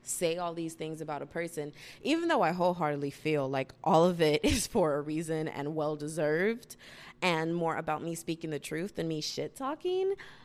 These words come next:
um, there's still consequences to my own actions, even if it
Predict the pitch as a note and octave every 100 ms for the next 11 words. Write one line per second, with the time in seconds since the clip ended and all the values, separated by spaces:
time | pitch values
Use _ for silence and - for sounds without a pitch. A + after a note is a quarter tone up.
0 | - - - F3 E3+ E3 E3 D3 - -
1 | _ - - G3+ F#3+ F3 E3 D#3+ D#3 D3+
2 | D3 D3+ - D3+ D3 C#3+ C#3+ C#3 D3 D3+
3 | D3+ D3 D#3+ D#3 D3 D3+ D3